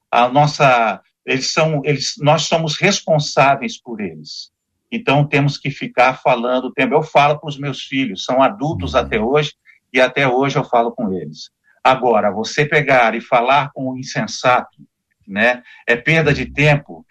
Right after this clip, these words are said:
Speaker 1: repreender o insensato, diz o nosso, o
Speaker 2: Uhum.
Speaker 1: nosso ouvinte, né? É perda de tempo, sim, quando o insensato, ele não dá ouvidos ao que você não entende, a
Speaker 2: Uhum.
Speaker 1: riqueza que você tá compartilhando com ele,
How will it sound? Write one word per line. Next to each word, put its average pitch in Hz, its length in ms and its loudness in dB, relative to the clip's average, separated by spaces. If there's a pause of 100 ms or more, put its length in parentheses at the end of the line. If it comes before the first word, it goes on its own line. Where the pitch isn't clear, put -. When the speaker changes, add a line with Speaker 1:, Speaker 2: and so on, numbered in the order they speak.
(160)
Speaker 1:
repreender 123 580 0
o 127 40 -2
insensato, 123 760 0
diz 113 240 -10
o 117 60 -8
nosso, 110 580 -2 (380)
o 90 60 -6
Speaker 2:
Uhum. 87 40 0
Speaker 1:
nosso 117 480 2
ouvinte, 110 840 0
né? 113 260 2 (320)
É 120 120 4
perda 143 340 2
de 120 120 -8
tempo, 147 300 0
sim, 135 380 -2 (320)
quando 127 260 2
o 135 60 2
insensato, 143 800 2
ele 139 160 -2
não 143 240 0
dá 135 180 4
ouvidos 117 560 -4
ao 120 160 2
que 131 100 -14
você 120 460 -2
não 143 200 4
entende, 147 640 0 (400)
a 101 80 2
Speaker 2:
Uhum. 95 60 -2
Speaker 1:
riqueza 98 580 0
que - 120 -6
você 117 300 -2
tá 117 180 0
compartilhando 117 880 0
com 117 220 -2
ele, 120 380 0